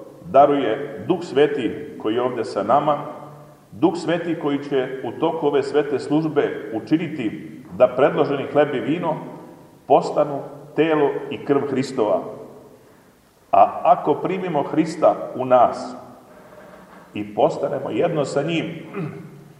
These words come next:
<clears throat> kada izađemo izvan vrata ove svete crkve, možemo li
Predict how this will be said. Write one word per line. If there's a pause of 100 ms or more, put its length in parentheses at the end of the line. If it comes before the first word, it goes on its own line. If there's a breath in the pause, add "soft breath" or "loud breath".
<clears throat>
kada
izađemo (360)
izvan
vrata
ove
svete
crkve, (540)
možemo
li